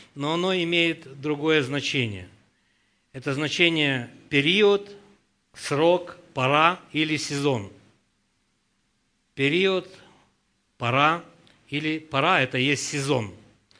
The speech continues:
Именно о сезонах мы сегодня поговорим. Всему свое время мы разобрались. Надо все делать правильно и вовремя.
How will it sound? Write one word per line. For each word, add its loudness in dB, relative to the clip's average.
Именно 2
о 6
сезонах 2
мы -2
сегодня -2
поговорим. -4
Всему 2
свое 4
время 6
мы 4
разобрались. 2
Надо 0
все -2
делать 2
правильно 2
и 2
вовремя. 0